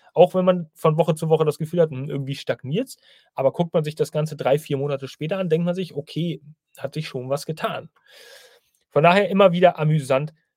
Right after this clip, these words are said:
äh, auch mit dir selbstverständlich, Naru, an meiner Seite hier im Podcast. Vielen Dank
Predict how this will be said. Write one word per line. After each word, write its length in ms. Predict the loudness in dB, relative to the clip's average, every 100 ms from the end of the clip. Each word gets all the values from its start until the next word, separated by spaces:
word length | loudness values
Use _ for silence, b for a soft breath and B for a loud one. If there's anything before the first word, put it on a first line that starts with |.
| -6
äh, 340 | -2 0 -2 0
auch 240 | 0 0 _
mit 300 | -10 -8 -2
dir 220 | -2 0
selbstverständlich, 680 | -2 -2 -8 -8 -10 -12 -10
Naru, 300 | -6 -6 -8
an 160 | -12
meiner 240 | -14 -14 -8
Seite 260 | -6 -6
hier 180 | -10 -16
im 80 | -16
Podcast. 540 | -12 -12 -12 -18 -18 _ _ _ -20 _
Vielen 260 | -4 -4 -6
Dank 320 | -12 -12